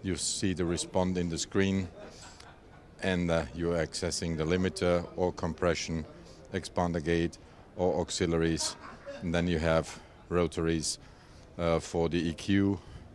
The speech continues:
lower down the gain, the panning, and of course the fader with all its functionalities.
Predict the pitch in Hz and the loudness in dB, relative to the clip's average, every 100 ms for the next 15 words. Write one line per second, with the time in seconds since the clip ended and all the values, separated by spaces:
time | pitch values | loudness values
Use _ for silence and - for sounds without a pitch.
0 | - - - - 90 90 85 85 85 82 | -20 -20 -20 -2 4 4 6 4 4 0
1 | 92 90 90 90 87 - - 92 92 92 | 2 2 2 0 -2 -4 2 4 4 2
2 | 92 85 - - - - - - - - | 0 -2 -8 -12 -16 -20 -20 -20 -20 -4
3 | 92 90 - - 85 82 - - - - | 0 0 -2 0 0 0 -4 -10 -14 -6
4 | - 82 - 87 87 85 - - - - | -4 -2 2 4 4 2 0 -20 -16 -16
5 | - - 85 82 85 80 - - - 90 | -10 -6 0 0 2 -2 -4 -14 0 0
6 | - 90 85 87 85 90 80 | 0 2 4 2 2 0 0